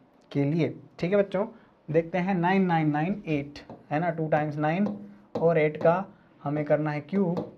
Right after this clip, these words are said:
तो देखेंगे one thousand minus का one raise to the power three, वही ए minus B का whole cube लगाएंगे, ए क्यूब माइनस बी cube minus three A B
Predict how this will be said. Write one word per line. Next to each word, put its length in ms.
तो 60
देखेंगे 420
one 300
thousand 720
minus 420
का 160
one 320
raise 180
to 120
the 80
power 240
three, 260
वही 340
ए 180
minus 340
B 220
का 160
whole 300
cube 320
लगाएंगे, 460
ए 340
क्यूब 380
माइनस 400
बी 160
cube 280
minus 400
three 240
A 160
B 200